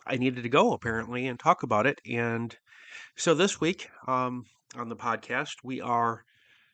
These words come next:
not unscripted, but, um, very limited on the script, kinda easing myself away from super prepared perfectionist Edward.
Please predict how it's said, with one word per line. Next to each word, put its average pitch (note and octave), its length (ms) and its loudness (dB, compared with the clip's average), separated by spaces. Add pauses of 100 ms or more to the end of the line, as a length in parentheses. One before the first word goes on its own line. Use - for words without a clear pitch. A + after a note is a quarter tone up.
(160)
not C3+ 540 0
unscripted, A#2+ 840 -6
but, A#2 400 -2
um, A2+ 460 -4 (320)
very B2+ 320 0
limited A#2+ 480 -2
on G#2 140 0
the G2+ 100 -4
script, - 460 -10 (400)
kinda B2 380 -6
easing B2+ 480 -4
myself A2+ 580 -2 (680)
away A#2+ 420 0
from A2 440 -4 (400)
super - 320 -6
prepared A#2+ 600 -4
perfectionist A2 840 -8
Edward. G#2 400 -6